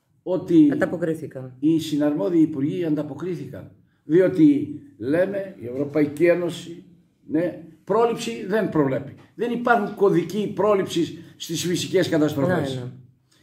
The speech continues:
Speaker 1: Εμείς εδώ ανοίξαμε ένα κεφάλαιο, το οποίο θα είναι χρήσιμο ανά την Ελλάδα, γιατί αυτά τα χρήματα είναι για να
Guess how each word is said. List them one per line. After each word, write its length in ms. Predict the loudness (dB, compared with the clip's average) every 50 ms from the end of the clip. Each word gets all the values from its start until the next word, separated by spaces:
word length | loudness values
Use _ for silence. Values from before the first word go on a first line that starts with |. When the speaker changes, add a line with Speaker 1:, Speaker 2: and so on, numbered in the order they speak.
| _ _ _ -2 0
Speaker 1:
Εμείς 260 | 2 4 4 2 4 4
εδώ 180 | 4 4 4
ανοίξαμε 800 | 4 2 2 0 0 2 2 2 4 2 2 0 -4 -6 -10 -16 -20 -20 _ _ -4
ένα 260 | 0 2 2 2 2
κεφάλαιο, 800 | 2 0 -4 -4 0 2 4 4 4 4 2 0 -2 -6 -10 -16 -20 _ _ _
το 100 | _ -8
οποίο 260 | -6 -4 0 0 0
θα 120 | 2 2 0
είναι 180 | 0 0 -2
χρήσιμο 800 | -2 0 0 0 0 0 -2 -4 -4 -2 -2 -2 -4 -6 -10 -16 -20 -20 _ _
ανά 340 | -2 0 2 2 0 0
την 180 | 0 0 0 2
Ελλάδα, 680 | 2 2 4 4 4 4 2 2 0 0 -2 -4 -10 -14 -20 _ _ _
γιατί 600 | -4 -2 -2 -2 -2 2 2 2 2 2 -2 -10 -14 -16 -12
αυτά 300 | -10 -10 -6 -2 -2 0
τα 140 | 0 0 -2
χρήματα 680 | 0 0 0 2 2 2 0 2 0 0 0 -2 -2 -2
είναι 340 | 0 0 2 2 2 2 2
για 240 | 4 4 4 4 4
να 380 | 2 0 0 -2 -2 -4 -8